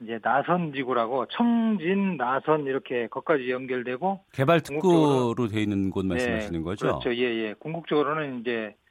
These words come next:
Speaker 1: 저 러시아까지
Speaker 2: 어.
Speaker 1: 연결이 되도록 돼 있습니다. 그게 길이로 따지면은 한 팔백 킬로미터 정도 되는 노선입니다.
Speaker 2: 예.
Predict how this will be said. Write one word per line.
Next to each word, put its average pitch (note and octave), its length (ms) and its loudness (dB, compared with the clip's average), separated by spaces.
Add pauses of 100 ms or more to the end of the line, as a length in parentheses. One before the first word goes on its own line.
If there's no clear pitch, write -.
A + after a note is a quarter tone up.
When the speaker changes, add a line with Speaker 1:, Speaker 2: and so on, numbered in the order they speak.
(460)
Speaker 1:
저 A2+ 320 -4
러시아까지 B2+ 880 -2 (400)
Speaker 2:
어. E2 340 -4
Speaker 1:
연결이 A#2 420 -4
되도록 A#2+ 360 -6
돼 A2 140 -6
있습니다. G#2 580 -10
그게 C3+ 480 -4 (1040)
길이로 E3+ 380 0
따지면은 C#3 640 -4
한 A#2+ 380 -6
팔백 A3 360 -2
킬로미터 C#3 440 -4
정도 A2 240 -8
되는 G#2 440 -10
노선입니다. G#2+ 720 -12 (200)
Speaker 2:
예. D#2 560 -8